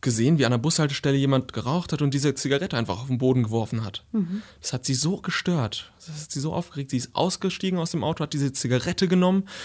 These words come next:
Speaker 1: wütend in den Mülleimer, der direkt neben ihm stand,
Speaker 2: Wow.
Speaker 1: geworfen, wieder zurück ins Auto ges-, gestiegen, Tür zugeknallt hat,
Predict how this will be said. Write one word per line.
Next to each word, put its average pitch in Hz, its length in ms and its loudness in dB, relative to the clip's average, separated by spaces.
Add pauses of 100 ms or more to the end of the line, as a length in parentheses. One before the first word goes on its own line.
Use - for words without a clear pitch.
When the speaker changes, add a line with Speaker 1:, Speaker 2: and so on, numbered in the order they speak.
(120)
Speaker 1:
wütend 180 400 6
in 175 100 6
den 160 140 8
Mülleimer, 127 400 6
der 120 100 4
direkt 120 320 0
neben 147 240 2
ihm 113 100 2
stand, 120 300 2
Speaker 2:
Wow. - 60 0
Speaker 1:
geworfen, 135 480 4 (240)
wieder 165 200 8
zurück 156 260 2
ins 123 120 -2
Auto 165 280 2
ges-, 151 300 0
gestiegen, 151 440 2
Tür - 240 4
zugeknallt 131 640 4
hat, 139 160 0